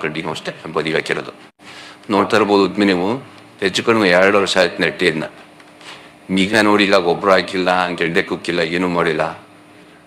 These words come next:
ಆದ್ರಿಂದ ಹಿಂಗಿದಾವೆ. ಸುಮ್ಮನೆ ನಾನ್ ನೆಡ್ತೀನಿ ಅಂತ ನೆಡೋದಲ್ಲ, ಮಾಡ್ಬೇಕು ಅಂತ. ಈಗೆಲ್ಲ ಕೆಲವ್ರು ಹೆಂಗಾಗಿದ್ದಾರೆ ಅಂದ್ರೆ, ಬೇರೆ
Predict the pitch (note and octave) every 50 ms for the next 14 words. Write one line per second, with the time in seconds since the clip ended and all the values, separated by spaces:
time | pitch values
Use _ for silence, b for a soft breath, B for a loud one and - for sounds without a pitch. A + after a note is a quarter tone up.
0 | - - D#2+ E2+ F2 G2+ G2 F#2 G2 G#2 G2+ F#2+ F#2 F2+ F2 F2 D#2 D2+ C#2+ C2+
1 | - - - - - _ - B B B B B B B - - F#2 F2 F2+ F#2
2 | F2+ F2 E2 F2 F#2+ G2 F#2+ F#2 F2+ F2+ - - G#2 G2+ G2 F#2+ G2 G2+ G2 F#2+
3 | F#2+ G2+ G2 G2 F#2 G2 G2 G#2 A2+ C3+ - - - - E2+ E2 E2 F2 F#2+ G2
4 | F#2+ G2+ F#2+ E2+ - - G2 F#2+ F#2 E2+ - F#2 E2+ - - - - - - -
5 | - - - - - - - - _ - B B B B B B B B B -
6 | G#2 F#2+ F2+ F#2+ F#2 G2+ G2 - - A#2+ A2+ F#2+ F#2 F#2+ G2 G2+ G2 F#2+ G2+ G2
7 | G2+ F#2+ F#2+ F#2+ F#2+ G2+ F#2 E2+ D#2+ E2+ F2+ F2 - - - - - - B B
8 | B B B B B - F2 E2 F2+ E2+ F2+